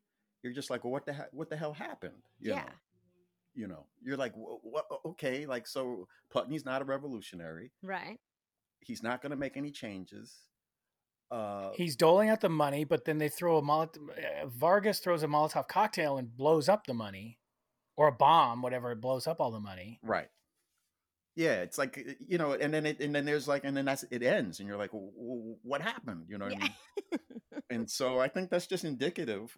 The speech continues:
Speaker 1: of just, like, maybe there was kind of, like, a verite thing happening at that time, like, the, like, these, like, like, these guys were just kinda, like,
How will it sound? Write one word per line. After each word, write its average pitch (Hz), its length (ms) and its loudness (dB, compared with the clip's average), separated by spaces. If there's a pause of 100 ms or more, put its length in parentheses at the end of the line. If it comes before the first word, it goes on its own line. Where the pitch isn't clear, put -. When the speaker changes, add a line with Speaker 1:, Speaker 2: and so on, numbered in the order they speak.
Speaker 1:
of 107 480 -6
just, - 260 -10
like, 107 240 -6 (1400)
maybe 131 240 0
there 143 120 0
was 135 120 -6
kind 139 200 -6
of, 131 60 -10
like, 131 180 -4
a 101 40 -4
verite 120 800 -2
thing 139 280 -4
happening 143 500 -6
at 139 140 -10
that 143 200 -8
time, 147 640 -10 (240)
like, 113 160 -6 (100)
the, 113 100 -12 (140)
like, 117 160 -8
these, 110 360 -12
like, 98 140 -12 (920)
like, 110 180 -6
these 117 140 -10
guys 117 240 -4
were 123 80 -10
just 123 200 -12
kinda, 127 180 -8
like, 110 160 -10